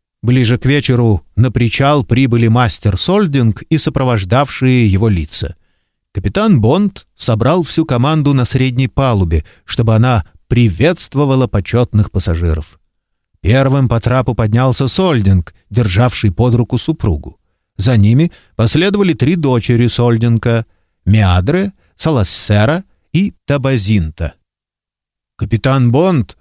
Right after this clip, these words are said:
стоявший на вытяжку в безупречной парадной форме, произнёс короткую речь. Мастер Сольдинг, команда Галанте приветствует вас и вашу достойную восхищения семью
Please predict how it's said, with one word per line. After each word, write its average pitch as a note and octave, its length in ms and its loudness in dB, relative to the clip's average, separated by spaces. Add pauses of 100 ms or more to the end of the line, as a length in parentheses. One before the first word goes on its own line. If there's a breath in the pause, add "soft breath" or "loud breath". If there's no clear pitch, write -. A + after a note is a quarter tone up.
стоявший B2 640 0
на B2 120 2
вытяжку A#2+ 540 0
в G2+ 120 -2
безупречной A2+ 880 0
парадной F2 460 0
форме, G3 480 0 (320 loud breath)
произнёс C3+ 600 0
короткую A#2+ 600 0
речь. - 440 -8 (840)
Мастер F#3+ 540 -2
Сольдинг, D3+ 760 -2 (240)
команда E3+ 480 0
Галанте E3+ 600 0
приветствует C#3+ 800 0
вас C3+ 320 2
и D#3 40 0
вашу C3+ 340 0
достойную C3 640 0
восхищения A#2 800 0
семью G2 560 -2